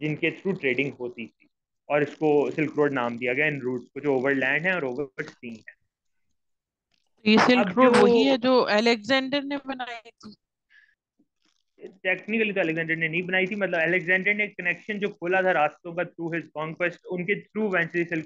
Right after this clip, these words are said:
Speaker 1: रोड, अ, establish हो गई थी, लेकिन सारे रास्ते तो अलेक्जेंडर ने traverse नहीं किए थे। तो मु-, कुछ इलाके ऐसे भी थे जो अल्लाह वालों रास्ते बन गए, लेकिन, अ, not all the areas उसने तो नहीं इनको cross किया था, लेकिन बहुत सारी connectivity जो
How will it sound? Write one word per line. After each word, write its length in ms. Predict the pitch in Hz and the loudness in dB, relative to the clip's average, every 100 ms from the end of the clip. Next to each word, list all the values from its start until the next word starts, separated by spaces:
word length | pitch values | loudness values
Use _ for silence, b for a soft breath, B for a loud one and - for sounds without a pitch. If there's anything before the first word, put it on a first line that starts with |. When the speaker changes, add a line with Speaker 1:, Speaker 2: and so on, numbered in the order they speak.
| - | -6
Speaker 1:
रोड, 220 | 165 156 - _ _ - | -6 -6 -10 _ _ -4
अ, 240 | 139 131 - | -2 -2 -6
establish 520 | 165 165 160 220 226 | -6 -2 -2 -2 -2
हो 80 | 185 | -4
गई 120 | 170 | -4
थी, 100 | 214 | -4
लेकिन 220 | 196 190 | -6 -6
सारे 320 | 185 170 185 | -4 -2 2
रास्ते 200 | 202 180 - | 2 0 -4
तो 60 | |
अलेक्जेंडर 260 | 180 170 170 | -6 -4 -4
ने 160 | 170 | -4
traverse 520 | 165 - 147 151 151 - | -6 -6 -4 -4 -6 -10
नहीं 160 | 190 151 | -16 -14
किए 120 | 113 | -18
थे। 160 | - _ _ _ _ _ | -20 _ _ _ _ _
तो 340 | 143 135 123 123 127 120 | -2 0 -2 -4 -8 -8
मु-, 140 | 151 143 | -6 -4
कुछ 180 | 156 | -2
इलाके 320 | 170 151 139 160 | 0 0 0 0
ऐसे 180 | 151 | -2
भी 120 | 185 185 | -4 -4
थे 100 | 190 | -2
जो 320 | 170 147 - - | -2 -4 -8 -6
अल्लाह 180 | 135 143 | -2 0
वालों 400 | 147 151 120 135 | 0 0 -2 -2
रास्ते 320 | 127 - 143 | -4 -6 -10
बन 240 | 131 131 | -8 -6
गए, 120 | 156 | -4
लेकिन, 480 | 190 160 - 196 202 - | -2 -2 -4 -8 -8 -12
अ, 100 | 135 | -8
not 160 | 147 160 | -4 -2
all 160 | 160 151 | 2 2
the 140 | 165 143 | 4 2
areas 220 | 131 139 | 2 -2
उसने 240 | 135 - 139 | -2 -14 -10
तो 100 | 170 | -6
नहीं 220 | 180 156 | -6 -4
इनको 420 | 131 127 - 143 | -6 -8 -10 -10
cross 240 | 143 117 - | -4 -4 -4
किया 280 | _ - | _ -4
था, 200 | 160 202 b b | -2 -2 b b
लेकिन 200 | 190 208 | 0 2
बहुत 200 | 185 214 | 4 4
सारी 160 | 214 202 | 2 0
connectivity 540 | 185 165 - 180 180 | 0 0 -2 -4 -4
जो 200 | 175 170 | -6 -8